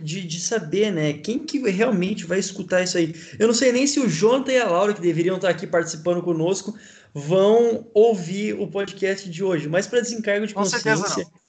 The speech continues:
Speaker 1: É, mas pra desencargo de consciência, né, apresentar também o, o Jonathan,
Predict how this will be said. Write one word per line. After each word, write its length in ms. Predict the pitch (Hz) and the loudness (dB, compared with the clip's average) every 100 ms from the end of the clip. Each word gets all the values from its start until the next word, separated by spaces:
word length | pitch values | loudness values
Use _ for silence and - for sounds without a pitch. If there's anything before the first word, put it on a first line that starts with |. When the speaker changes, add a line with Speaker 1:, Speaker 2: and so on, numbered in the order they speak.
| _ _ _ - | _ _ _ 2
Speaker 1:
É, 340 | 214 220 175 | 6 6 6
mas 200 | 156 160 | 2 -2
pra 120 | 160 202 | -2 -4
desencargo 440 | 180 202 202 208 | -4 -6 -4 -4
de 80 | 208 | -4
consciência, 600 | 202 185 - 165 185 170 | -8 -8 -8 -8 -6 -6
né, 80 | 147 | -6
apresentar 400 | 151 147 151 151 | -6 -4 -2 -2
também 480 | 156 151 160 156 156 - _ _ | 0 0 0 -2 -6 -18 _ _
o, 760 | 165 165 160 156 147 147 147 151 | 4 6 6 6 4 2 0 -2
o 40 | |
Jonathan, 760 | 139 135 175 185 175 185 180 | -2 0 2 2 -2 -4 -4